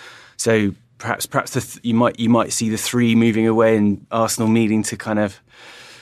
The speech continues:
and, and Chelsea and, and United ne-, needing to fill that gap. So per-, perhaps it, perhaps it will. And, and West Ham were, were, were awesome against, uh, Spurs a couple of weeks ago. So, you know, they, they must be hugely encouraged.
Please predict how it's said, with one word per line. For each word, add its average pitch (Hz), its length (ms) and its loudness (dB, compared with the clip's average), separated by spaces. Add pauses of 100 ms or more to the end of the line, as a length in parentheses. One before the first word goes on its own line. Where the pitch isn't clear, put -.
(120)
and, 107 160 -2
and 104 160 -2
Chelsea 113 640 0
and, 98 220 0
and 104 100 -2
United 110 480 0
ne-, 113 240 -2
needing 110 260 0
to 107 100 -6
fill 117 200 2
that 107 200 0
gap. 120 240 -4
So 117 180 -2
per-, 131 340 -4
perhaps - 300 -4
it, - 120 -12
perhaps - 240 -4
it - 80 -2
will. 117 340 2
And, 117 160 -2
and 117 340 0
West 131 240 -2
Ham 110 200 0
were, 98 220 0
were, 98 300 -4
were 101 360 -8
awesome 101 420 -4
against, 90 480 -8
uh, 92 160 -4
Spurs 95 340 -6
a 98 60 -18
couple 98 200 -14
of 92 60 -4
weeks - 220 -8
ago. 90 220 -12
So, 90 180 -12
you 90 260 -10
know, 90 160 -14
they, 95 140 -10
they 95 220 -8
must 90 200 -8
be 90 80 -20
hugely 90 360 -14
encouraged. 85 560 -16